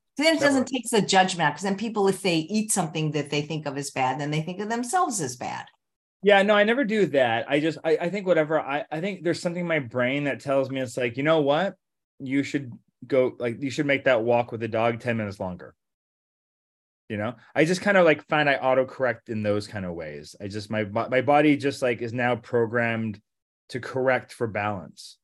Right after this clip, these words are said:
Speaker 2: Right. And I think that's all it is. It's just balance. It's going,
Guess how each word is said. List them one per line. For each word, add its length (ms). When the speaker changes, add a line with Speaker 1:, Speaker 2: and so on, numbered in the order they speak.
Speaker 2:
Right. 260
And 120
I 60
think 120
that's 180
all 200
it 80
is. 180
It's 140
just 220
balance. 460
It's 140
going, 540